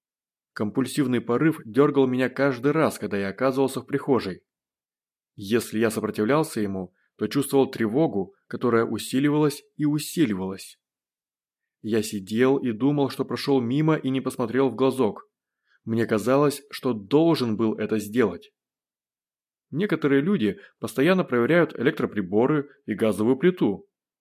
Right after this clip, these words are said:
Им надо десять раз убедиться, что они выключены.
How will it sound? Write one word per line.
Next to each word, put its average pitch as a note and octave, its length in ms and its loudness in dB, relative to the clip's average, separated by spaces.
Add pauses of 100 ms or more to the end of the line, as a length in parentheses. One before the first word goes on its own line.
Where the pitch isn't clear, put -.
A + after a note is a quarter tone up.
(320)
Им A2+ 160 -2
надо A#2+ 380 4
десять B2 300 -2
раз B2+ 180 0
убедиться, C3 480 -2
что - 160 -4
они B2+ 160 0
выключены. G#2 680 0